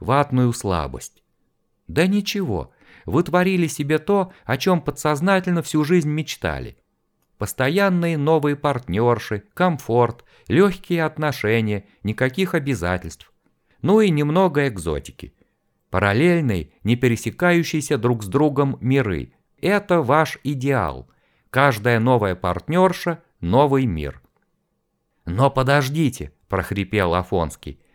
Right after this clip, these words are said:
«Но она, как же она?» Да, на некотором этапе,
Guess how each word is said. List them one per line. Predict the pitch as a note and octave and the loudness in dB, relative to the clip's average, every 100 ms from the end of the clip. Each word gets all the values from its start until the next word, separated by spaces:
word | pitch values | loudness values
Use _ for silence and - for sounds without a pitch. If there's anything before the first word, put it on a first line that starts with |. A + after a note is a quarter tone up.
| _ | _
«Но | F2+ D3 C#3+ | 0 2 2
она, | - C#3 D3+ D3 F#2+ - _ - | 0 -2 2 2 0 -2 _ -4
как | C#3+ D#3 B2 | 0 0 0
же | C#3 B2+ | 0 0
она?» | A2+ C3 C#3 C#3 F#2+ - _ _ _ _ _ _ _ _ - | 0 0 2 2 0 -6 _ _ _ _ _ _ _ _ -6
Да, | F2 F#2 C#2+ - _ _ _ - | -2 -2 -4 -12 _ _ _ -6
на | F#2 | 0
некотором | A#2 B2+ B2 - G2+ G2+ | 2 2 0 -2 0 -2
этапе, | G#2 E3+ E3 F2 C#2+ | -2 -2 0 -4 -8